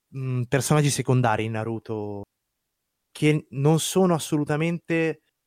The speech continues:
eh, trascurati, cioè, gli ha, gli ha dedicato veramente un'attenzione pazzesca, hanno il loro carattere, non, sono delineati bene, diciamo, non coprono la scena del protagonista che è Naruto, però, eh, sussistono tutta la, la storia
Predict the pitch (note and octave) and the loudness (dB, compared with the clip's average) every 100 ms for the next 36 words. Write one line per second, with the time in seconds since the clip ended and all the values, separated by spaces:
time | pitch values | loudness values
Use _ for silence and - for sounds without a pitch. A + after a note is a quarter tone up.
0 | _ A#2+ A#2+ A#2 A2+ A2+ B2+ A2+ - C3 | _ -10 -6 -6 -6 -6 -8 -6 0 2
1 | A#2+ A2+ A2 B2 A2+ - _ _ _ A2+ | 2 0 -2 0 -2 -4 _ _ _ -10
2 | B2 A#2+ C3 C3 C#3 D#3 D#3 D3+ C#3 D3 | -8 -6 -6 -6 -6 -4 -2 -2 -2 -2
3 | D#3 C#3 C3+ - C#3 A#2+ D3 C#3 B2 - | -4 -4 -8 -6 -8 -4 -4 -4 -8 -4
4 | B2+ A#2 A#2+ A#2+ B2 B2+ B2 A2 A2+ A2+ | -4 -2 -6 -8 -4 -4 -4 -4 -4 -6
5 | - A2 A2 A2+ A#2 A2+ A2+ A2 - B2+ | -8 -8 -6 -8 -8 -10 -12 -12 -10 -2
6 | B2+ C3 C#3 C#3 B2+ A#2+ A#2+ A2+ A2+ G#2+ | -2 0 -2 -4 -4 -4 -4 -6 -8 -12
7 | _ _ _ _ C3 D3+ C#3 D3 F3+ - | _ _ _ _ -10 -6 -4 -2 -2 0
8 | D3+ E3 D#3 A#2 - B2 B2 A#2 A#2+ A#2 | 0 2 0 -2 -4 -6 -6 -8 -8 -6
9 | A2 A2+ G2+ A2 G#2+ G#2 G2+ G#2 - B2+ | -6 -8 -10 -12 -10 -10 -10 -12 -12 -14
10 | - _ _ _ E3+ E3 F3 F3+ - - | -14 _ _ _ 2 4 4 2 0 -6
11 | B2 - - - D3 - D3+ C#3+ C#3+ C#3 | -10 -10 -12 -10 -10 -4 -4 -2 -4 -8
12 | C3 C3+ B2 A#2 A2+ A2+ A2 A2 G#2+ G#2+ | -10 -8 -4 -4 -4 -4 -2 -2 -2 -2
13 | A2+ - - B2 B2 B2 B2 B2+ C3 | -2 -2 0 2 2 -2 -6 -6 -8